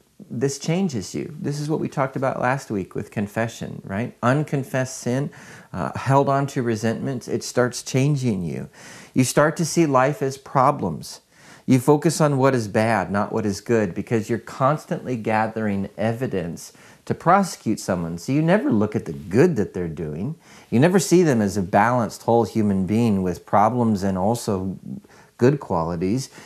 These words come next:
You only pick out what is convenient for you to prosecute them. And then all of a sudden, ha-, uh, this happens without you know it, without you knowing it. What, what you're doing is that your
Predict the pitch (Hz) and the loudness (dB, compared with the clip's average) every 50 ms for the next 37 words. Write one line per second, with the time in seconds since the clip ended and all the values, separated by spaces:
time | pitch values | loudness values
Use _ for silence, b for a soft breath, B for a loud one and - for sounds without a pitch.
0 | B B B 110 120 123 127 - - 123 123 135 147 160 165 156 - - - 135 | B B B 4 4 4 4 4 4 4 4 4 4 2 2 0 0 -2 -4 -4
1 | 127 - - - - 110 104 107 113 - - - 92 104 104 95 95 92 - - | -4 -4 -2 0 2 2 4 2 2 0 -4 -2 2 2 2 2 0 -4 -6 -6
2 | - 107 95 95 87 98 110 113 123 127 123 117 - - - 107 107 101 90 87 | -4 -2 -2 -2 0 0 0 2 2 2 0 0 -2 -6 -2 -2 -2 0 0 -2
3 | 90 87 85 85 87 85 - - - - - 92 90 92 90 - - - - - | -2 -2 -2 -2 -4 -6 -8 -14 -16 -4 -2 0 0 0 -2 -4 -10 -14 -6 -2
4 | 87 85 - - - 92 87 82 80 76 78 82 - B B B B B B B | -2 -2 -2 -4 -4 -2 -2 -2 -2 -4 -6 -8 -10 B B B B B B B
5 | B B 120 135 147 147 - - 147 160 190 214 196 196 170 - - - 160 147 | B B 4 4 4 4 4 4 4 6 6 4 2 2 -2 0 0 0 2 2
6 | 147 135 135 147 - _ - 104 123 139 139 - - _ - 120 117 113 98 - | 2 -2 -4 -6 -8 _ -10 -4 -4 -2 -4 -4 -8 _ -4 -2 0 0 -2 -2
7 | - - - - _ _ _ _ _ _ _ _ - 117 123 143 139 - 143 113 | -4 -8 -12 -14 _ _ _ _ _ _ _ _ -2 2 2 2 4 4 2 2
8 | 104 - - 104 98 92 107 101 - 107 101 101 - - 104 104 95 92 92 92 | 2 2 0 -2 -2 -2 -4 -2 0 2 0 0 0 0 -2 -2 0 -2 -2 -2
9 | 90 87 76 - - - B B B B B B B - 110 113 104 98 80 104 | -2 -4 -4 -6 -8 -14 B B B B B B B -2 0 0 0 0 2 0
10 | 104 101 98 98 92 92 90 85 85 80 69 - - B B B B B B B | 0 2 2 0 0 -2 -2 -4 -6 -6 -8 -12 -14 B B B B B B B
11 | B - 120 120 - - 135 123 110 123 123 117 110 139 156 170 185 185 180 160 | B 0 0 0 2 4 2 2 4 2 0 2 2 2 2 4 2 2 0 0
12 | 123 120 110 110 120 120 104 - - - _ - 120 110 110 110 107 - - | 0 -2 -2 0 0 -2 -2 -2 -8 -18 _ -4 0 2 2 2 2 -2 -6